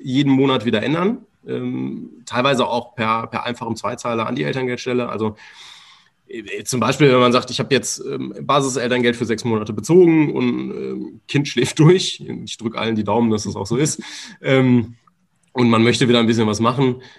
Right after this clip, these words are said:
ähm, dann kann man Zweizeiler an die Elterngeldstelle schicken und sagen, „Bitte ab nächstem Lebensmonat ins Elterngeld Plus wechseln. Ich habe den und den voraussichtlichen Zuverdienst mit den und den Stunden.“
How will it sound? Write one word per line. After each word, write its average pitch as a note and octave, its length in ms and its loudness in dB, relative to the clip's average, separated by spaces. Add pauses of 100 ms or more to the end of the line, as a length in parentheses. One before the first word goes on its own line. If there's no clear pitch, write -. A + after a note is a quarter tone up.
(180)
ähm, A2 560 0
dann A2 240 0
kann A2+ 120 -4
man A2+ 100 -2
Zweizeiler G2+ 440 -2
an A#2 80 -6
die A#2+ 60 -4
Elterngeldstelle G#2+ 880 -4
schicken G#2+ 300 -6
und F#2+ 120 -8
sagen, F#2 520 -8
„Bitte A2+ 180 -8
ab G2+ 120 -8
nächstem A2 300 -2
Lebensmonat G#2+ 680 -2
ins A#2 180 -8
Elterngeld G2 440 -6
Plus D#3 180 -2
wechseln. A#2+ 420 0
Ich G#2 100 -10
habe G#2 140 -8
den G#2+ 160 0
und G2+ 140 0
den G#2 140 0
voraussichtlichen G2+ 640 -6
Zuverdienst A2 520 -2
mit G2+ 120 -8
den A2 180 2
und G#2+ 200 -6
den G2+ 380 -4
Stunden.“ C#3+ 460 -2